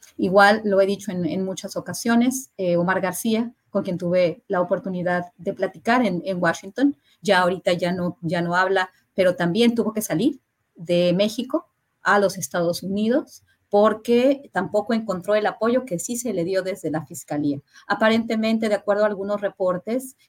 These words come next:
que han salido en estos días por la reunión del presidente con las familias, cuando él promete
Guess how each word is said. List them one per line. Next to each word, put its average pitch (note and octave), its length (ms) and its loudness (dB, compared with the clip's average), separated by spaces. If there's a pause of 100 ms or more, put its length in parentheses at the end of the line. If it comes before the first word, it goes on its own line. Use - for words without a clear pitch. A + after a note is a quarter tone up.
que F#3+ 160 0
han F#3 280 0
salido F3+ 400 -6
en F3+ 80 -6
estos F3+ 340 -10
días F#3+ 360 -4 (360)
por G3+ 220 4
la G3 160 2
reunión F3+ 380 -2
del F3+ 140 -6
presidente F3+ 560 -6
con G3 120 -8
las F3 180 -6
familias, G#3 540 -4 (200)
cuando F#3 300 2
él F3+ 120 0
promete G3 720 -2